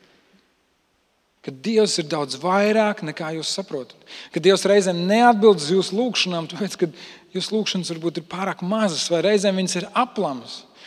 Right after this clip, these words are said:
Un reizēm varbūt Dievam ir smiekli. Nu, vismaz es domāju par kādām manām lūgšanām. Man pašam reizēm teikt ir smiekli, ja es apskatos apkārt, par ko es esmu lūdzis savā dzīvē." Un es domāju,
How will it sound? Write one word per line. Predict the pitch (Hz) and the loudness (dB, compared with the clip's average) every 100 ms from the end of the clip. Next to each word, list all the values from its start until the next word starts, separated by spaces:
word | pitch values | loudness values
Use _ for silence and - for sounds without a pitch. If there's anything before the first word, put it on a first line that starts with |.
| - | -14
Un | - 208 | -2 2
reizēm | 233 226 214 | 4 4 0
varbūt | 208 208 175 | 2 2 4
Dievam | 214 202 196 | 2 2 0
ir | 165 | -2
smiekli. | - 196 220 240 196 147 123 - - - | 0 2 6 6 4 0 -10 -14 -20 -14
Nu, | 185 | -10
vismaz | 160 - 139 | -8 -8 -8
es | 135 | -4
domāju | 147 147 135 | -2 -2 -4
par | 139 | 0
kādām | 185 156 156 | 0 2 2
manām | 196 185 147 | 2 2 2
lūgšanām. | 165 - 143 123 120 - - - _ _ | 0 -2 -6 -10 -14 -20 -20 -20 _ _
Man | 147 | 0
pašam | 127 226 202 156 | 2 4 2 0
reizēm | 156 151 143 | 0 0 -2
teikt | 160 143 | -2 -2
ir | - | -2
smiekli, | 175 214 190 160 | 0 0 0 0
ja | 151 | 0
es | 180 | 0
apskatos | 180 165 151 170 | -2 -2 -4 -4
apkārt, | 170 156 143 - | -4 -4 -4 -8
par | - | -4
ko | 165 | -2
es | 147 139 | -2 -4
esmu | - 170 | -6 -2
lūdzis | 196 139 - | -2 -2 -6
savā | 135 127 | -6 -6
dzīvē." | 120 123 131 131 _ _ _ _ _ _ _ _ _ _ _ _ _ _ _ _ _ _ _ _ _ _ _ _ _ _ _ _ _ _ _ _ _ _ _ _ _ _ _ _ _ _ _ _ _ _ _ - | -8 -10 -14 -20 _ _ _ _ _ _ _ _ _ _ _ _ _ _ _ _ _ _ _ _ _ _ _ _ _ _ _ _ _ _ _ _ _ _ _ _ _ _ _ _ _ _ _ _ _ _ _ -6
Un | 165 | -2
es | 160 | 0
domāju, | 175 165 147 | 2 2 -2